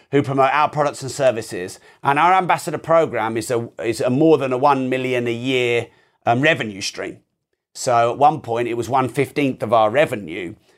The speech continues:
Um, it's a bit less than that now, but that's not bad. Other people just promoting you, you know, g-, their social media, their following, their friends, et cetera. So, you know, call that the kind of the reverse affiliate program. An absolutely brilliant book on this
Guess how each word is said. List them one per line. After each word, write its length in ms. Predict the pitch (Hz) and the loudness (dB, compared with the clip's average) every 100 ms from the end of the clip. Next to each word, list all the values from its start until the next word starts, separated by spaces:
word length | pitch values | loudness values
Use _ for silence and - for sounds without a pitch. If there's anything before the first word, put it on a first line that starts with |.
| _ - | _ -10
Um, 140 | 113 | -8
it's 80 | 110 | -6
a 40 | |
bit 180 | 120 156 | -2 0
less 180 | 143 135 | 0 -2
than 180 | 131 110 | -6 -8
that 180 | 113 | -6
now, 480 | 127 156 107 82 - _ _ | -2 -2 -2 -6 -12 _ _
but 120 | - | -4
that's 160 | - - | -4 0
not 180 | 240 151 | 0 2
bad. 300 | 233 202 139 | 2 2 4
Other 220 | 185 175 | 2 2
people 300 | 165 185 156 | -2 -2 -2
just 240 | 151 165 | -6 -8
promoting 540 | - 127 147 147 156 143 | -6 0 0 0 -4 -4
you, 340 | 143 160 160 | 0 2 2
you 140 | 139 143 | 0 -2
know, 160 | 120 | -2
g-, 160 | 113 117 123 - _ - | -4 -8 -10 -16 _ -2
their 220 | 143 156 | 2 2
social 400 | - 156 - 151 | 2 0 2 0
media, 460 | 143 147 143 151 143 | 2 2 4 2 2
their 260 | 123 143 | 0 0
following, 540 | 135 151 143 139 143 131 | 0 2 2 2 0 2
their 260 | 139 139 | 2 2
friends, 520 | - 131 139 143 135 | 0 -2 0 0 -2
et 160 | 123 - | -4 -6
cetera. 540 | - 143 - 139 135 - _ _ _ | -4 -6 -4 -4 -4 -10 _ _ _
So, 120 | - | -8
you 140 | 120 127 | -4 -2
know, 80 | 110 | -2
call 160 | 143 | 0
that 140 | 127 - | 0 -2
the 80 | |
kind 160 | 113 117 | -2 -4
of 80 | 104 | -2
the 60 | |
reverse 600 | 107 113 95 120 113 107 - | -4 -4 0 2 0 -2 -10
affiliate 420 | - 127 113 107 | -10 -6 -6 -6
program. 520 | - 104 87 69 73 - _ _ _ | -8 -8 -8 -10 -12 -16 _ _ _
An 100 | 151 | 0
absolutely 480 | 190 175 208 208 175 | 0 0 2 4 2
brilliant 520 | 101 165 185 165 143 | 0 4 4 4 2
book 240 | 156 151 143 | 0 0 0
on 140 | 110 | -2
this 340 | 98 113 - | -4 -10 -14